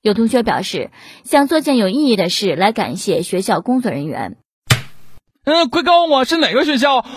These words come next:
Speaker 2: 我要去当保安。
Speaker 1: <laughs> 九月二十五号，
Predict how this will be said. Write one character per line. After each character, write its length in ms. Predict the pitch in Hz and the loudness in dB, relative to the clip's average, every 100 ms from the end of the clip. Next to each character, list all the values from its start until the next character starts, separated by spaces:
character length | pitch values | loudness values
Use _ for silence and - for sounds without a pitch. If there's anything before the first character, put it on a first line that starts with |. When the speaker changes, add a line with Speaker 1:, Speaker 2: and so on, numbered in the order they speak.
| 254 | 0
Speaker 2:
我 140 | 277 | 2
要 140 | 320 320 | 4 2
去 140 | 330 | 2
当 180 | 339 339 | 2 2
保 80 | 294 | 2
安。 320 | 277 320 311 - | 4 4 4 2
Speaker 1:
<laughs> 40 | - 262 - - - - - - - - - - - - | 0 2 4 4 2 2 0 -2 -4 -8 -10 -12 -12 -10
九 100 | - | 0
月 80 | 220 | 4
二 120 | 233 | 4
十 100 | 220 | 2
五 100 | 214 | -4
号， 300 | - - - | -2 -2 -2